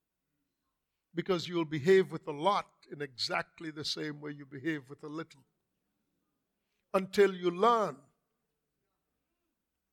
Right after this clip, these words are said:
until you learn the propriety of behavior relative to the little. When you, when you act appropriately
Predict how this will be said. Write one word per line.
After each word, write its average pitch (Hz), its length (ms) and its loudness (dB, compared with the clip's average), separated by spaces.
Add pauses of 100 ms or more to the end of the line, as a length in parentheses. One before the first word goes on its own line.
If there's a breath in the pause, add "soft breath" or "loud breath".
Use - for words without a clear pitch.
(120)
until 175 320 0
you 165 180 -4
learn 165 640 0
the 151 80 -10
propriety 165 1080 -2
of 131 180 -14
behavior 143 680 -2 (500)
relative 143 520 -4 (140)
to 196 60 -20
the 185 120 -8
little. 220 400 -12 (2000)
When 156 140 -4
you, 165 160 -4 (160)
when 156 200 -4
you 160 200 -10
act 147 320 -2
appropriately - 1040 -2